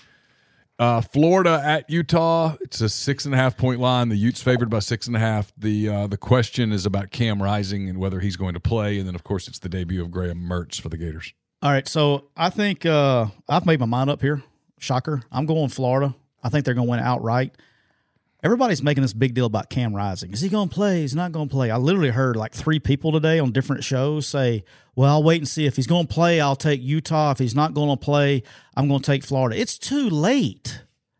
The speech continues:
Speaker 2: I don't give a rat's crack if he's cleared or not.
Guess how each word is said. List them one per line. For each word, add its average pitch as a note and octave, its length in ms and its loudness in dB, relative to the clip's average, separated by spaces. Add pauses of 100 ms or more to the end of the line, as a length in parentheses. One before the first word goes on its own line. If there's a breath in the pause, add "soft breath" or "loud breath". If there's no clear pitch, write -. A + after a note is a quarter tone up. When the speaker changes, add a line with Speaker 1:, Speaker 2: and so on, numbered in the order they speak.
Speaker 2:
I - 120 0
don't B3+ 200 0
give E3 220 0
a A2+ 120 -2 (260)
rat's F3+ 340 -4
crack G3 380 -2
if D3+ 100 -4
he's D3 180 -2
cleared F#3 420 0
or A#2 100 2
not. F3 600 -2